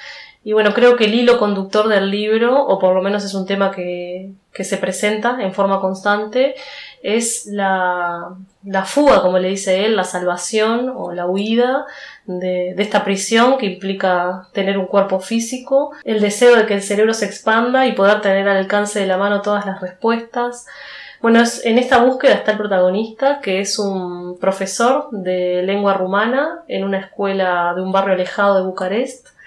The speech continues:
Es un profesor que va de su casa a la escuela todos los días y no tiene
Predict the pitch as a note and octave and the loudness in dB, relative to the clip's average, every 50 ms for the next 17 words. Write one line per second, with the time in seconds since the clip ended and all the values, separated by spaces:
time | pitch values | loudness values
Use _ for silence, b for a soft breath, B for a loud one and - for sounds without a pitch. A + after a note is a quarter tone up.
0 | B B B B B B B B B B B B - G#3 G#3+ G#3+ G3 G3 G3 G3 | B B B B B B B B B B B B -6 -4 -2 -2 -2 -2 -2 -2
1 | G3+ F#3+ G3 - G#3 G#3+ G#3+ G3+ G#3 - G3+ F#3 F#3 F#3 F#3 F#3 F#3 F#3 F3+ F3+ | -2 -4 0 2 2 2 2 0 -4 -6 -6 -4 -4 -2 -2 -4 -4 -6 -2 2
2 | G3+ G3+ G3+ G3+ G3+ F#3+ F#3 G3 G3 - G3 F#3+ - G#3+ A3 A#3 A3+ - - C#4 | 4 6 6 6 4 2 0 -2 -4 -4 -6 -4 0 2 2 2 0 0 2 4
3 | C4+ C#4 C#4 - G3+ F#3+ F#3+ F#3 F3+ - - - G#3+ G#3+ G#3+ A3+ A#3 B3 C4 C4 | 4 4 4 2 0 0 -2 -2 -4 -6 -6 -2 0 2 2 2 2 2 0 0
4 | - G3+ G3 F#3+ F#3+ F#3 F#3 G3+ G#3+ A3+ A#3+ C4 C#4 D4+ E4 E4+ - - - G3+ | 0 -2 0 0 0 0 -2 -2 -2 -2 2 2 2 2 2 -2 -6 -10 -10 -8
5 | F#3 F#3 F#3+ F#3+ F#3+ G3 G3 F#3+ F#3+ F3+ F3 F3 F3 F3 F3+ F#3 F#3+ | -4 -4 -4 -2 -2 -4 -4 -2 -2 -2 -2 -4 -6 -10 -12 -14 -16